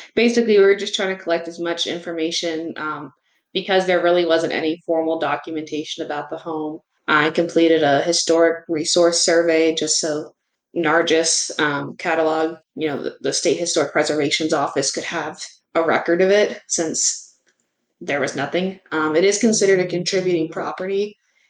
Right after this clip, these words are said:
um, according to the National Register nomination because of its style of architecture and the time period it was c-, constructed. But other than that, there was nothing. So collecting all the resources and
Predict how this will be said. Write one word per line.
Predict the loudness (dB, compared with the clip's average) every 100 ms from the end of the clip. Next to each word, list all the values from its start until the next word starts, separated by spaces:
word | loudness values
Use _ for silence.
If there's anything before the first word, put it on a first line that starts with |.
| _ _ -6
um, | -4 -4 -4
according | -4 2 2 2 0
to | 0
the | -2
National | -2 -4 -6 -6 -4
Register | -4 -4 -2 -2
nomination | -2 0 0 2 4 2 0 -8
because | -8 -6 -4
of | -4
its | -6 -4 -4 -4 -8 _ _ _
style | -4 -2 0 2 2
of | 0
architecture | -2 0 -2 0 -2
and | -4
the | -4
time | -4 -4 -2
period | 2 2
it | 4
was | 2 -2
c-, | -10 -12 -14 _ _ -6
constructed. | -2 0 0 0 2 2 4
But | 4 4
other | 4 2
than | 0
that, | 0 -2 -4
there | -6 -8
was | -6
nothing. | -6 -6 -8 -8
So | -6 -4 -4 -8 _ -2
collecting | 2 2 4 4
all | 6 4
the |
resources | 2 0 2 0 0 -2 -2 -4 -10
and | -8 -8 -10